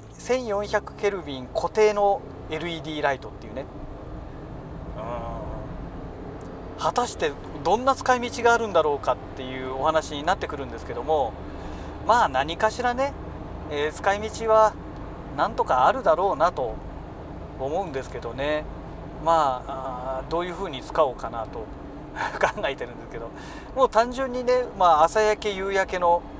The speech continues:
色ですから、なんかそういう演出に使えたらいいなと思うんですよ。で、昔私がね、あのー、都内でね、サラリーマンやってた時に、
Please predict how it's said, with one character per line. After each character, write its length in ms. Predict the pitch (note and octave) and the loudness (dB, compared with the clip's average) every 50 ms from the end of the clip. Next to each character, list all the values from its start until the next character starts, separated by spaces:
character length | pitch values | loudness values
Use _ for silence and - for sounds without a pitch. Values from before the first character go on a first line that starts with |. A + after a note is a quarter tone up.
| - | -8
色 200 | - E3 F#3 F#3+ | -4 -2 -2 0
で 100 | E3 D3 | 0 -2
す 80 | C3 - | -4 -4
か 120 | - A#2+ | -4 -2
ら、 240 | A#2 A#2+ B2 A#2 A2 - - - - - - - - - - | 0 2 2 2 2 0 -6 -12 -12 -12 -12 -12 -10 -6 -4
な 80 | F#3+ | -2
ん 20 | D#3+ | -2
か 80 | D#3+ | -2
そ 220 | - - A3 A#3 B3 | 0 4 4 4 4
う 60 | A#3+ | 4
い 60 | A#3 | 2
う 160 | A#3 A#3 A#3 - | 2 0 0 0
演 220 | F#3 F#3 G3+ A3 G#3+ | -2 -2 -2 -2 -4
出 220 | - - - A3+ | -6 -6 -6 -4
に 140 | G#3+ G#3 G3 | -4 -4 -6
使 240 | - - - G3 G3 | -4 0 0 0 2
え 60 | G3+ | 6
た 120 | - G#3 | 6 6
ら 100 | G3 D#3 | 6 6
い 160 | C3+ D3+ D#3+ | 2 0 -2
い 20 | D3+ | 0
な 200 | C#3+ C#3 C3 A#2+ | 2 2 2 2
と 100 | - B2+ | 0 -6
思 120 | B2+ B2+ | -8 -8
う 20 | B2+ | -8
ん 40 | |
で 80 | A#2 A2+ | -8 -10
す 120 | - - | -10 -10
よ。 80 | A#2 G#2+ - - - - - - - - - - - - - - - - | -10 -10 -8 -8 -10 -10 -10 -12 -12 -12 -14 -12 -12 -12 -12 -12 -8 -6
で、 80 | F3 F3+ | -4 -4
昔 300 | F#3+ G3 A#3+ B3 - B3 | 0 2 2 2 4 4
私 340 | A3+ A3+ B3 A#3 - A#3+ | 2 4 2 0 0 0
が 120 | A3+ A3+ A3+ | 0 2 4
ね、 260 | G#3+ G3+ E3 C#3 C3 - - - | 4 4 2 2 -2 -6 -4 0
あ 140 | E3+ D#3+ D#3+ | 2 2 2
の 1000 | E3 D#3+ D#3+ D#3+ D#3 D#3 D#3 D#3 D3+ D3+ D3+ D3+ D3+ D3+ D3+ D3 D3 D3 D3 - - - - - | 2 2 2 2 2 2 2 2 2 0 0 0 0 0 -2 -2 -2 -4 -4 -6 -8 -12 -8 -2
ー、 20 | |
都 100 | - A#3 | 2 4
内 180 | G#3+ G3+ F3 C#3 | 4 4 4 2
で 100 | A#2 A#2 | 0 -4
ね、 160 | C3+ D#3 D#3 - | -4 -4 -4 -4
サ 160 | - - F3 | 0 2 2
ラ 100 | E3+ F#3+ | 4 2
リ 100 | F#3+ G3+ | 0 0
ー 40 | F#3 | -2
マ 100 | E3 C#3 | 0 0
ン 80 | B2+ B2 | 0 0
や 120 | B2 B2+ | -2 -2
っ 20 | |
て 100 | B2 - | -2 -2
た 100 | - B2+ | -6 -6
時 200 | A#2+ A2 G#2+ B2 | -6 -6 -10 -10
に、 280 | A#2 B2 C#3 C3+ B2 | -10 -8 -8 -8 -8